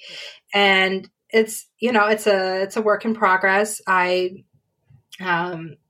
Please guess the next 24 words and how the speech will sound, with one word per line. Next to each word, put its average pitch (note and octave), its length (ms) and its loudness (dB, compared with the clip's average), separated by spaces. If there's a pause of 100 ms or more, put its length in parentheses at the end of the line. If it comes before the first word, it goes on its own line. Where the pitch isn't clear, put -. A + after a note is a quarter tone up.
(220)
go G#3 220 4
to G3 800 2
twelve-step F#3+ 500 0
meetings F#3 720 -4
called F3 260 -8
Marijuana F#3 460 -2
Anonymous. F3 600 -2
It F3 80 -10
does E3+ 200 -4
exist. G#3+ 760 2 (420)
Um, F3 260 2
it F#3 120 -2
is A3 120 4
a A#3 100 4
real A#3 180 4
addiction, G#3+ 540 2
as F#3+ 320 -2
you G#3+ 120 -2
can A3 160 0
see A3 260 4
from A3 240 0
my G3+ 120 2
story. F3+ 640 -4 (480)
And, F#3 580 2